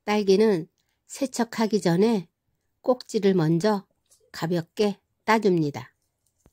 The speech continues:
칼로 손질을 하는 게 아니라 손으로 살짝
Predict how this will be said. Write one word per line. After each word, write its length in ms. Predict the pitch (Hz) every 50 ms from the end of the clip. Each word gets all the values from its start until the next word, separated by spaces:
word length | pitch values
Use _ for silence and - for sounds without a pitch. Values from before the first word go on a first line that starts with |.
| _ _ _ _ _ _ _ _ _ _ _ -
칼로 380 | - - 247 247 240 233 214
손질을 500 | 202 - - 254 247 226 233 196 202 190
하는 300 | 208 214 226 226 220 202
게 80 | 180 185
아니라 580 | 170 156 165 165 160 165 202 208 208 196 190 _ _ _ _ _ _ _ _ _
손으로 680 | - - - 240 220 208 180 175 175 185 220 240 233 - _ _ _ _ _ _ _ _ _ _ _ _
살짝 680 | - - - - 277 269 - _ - 240 247 247 254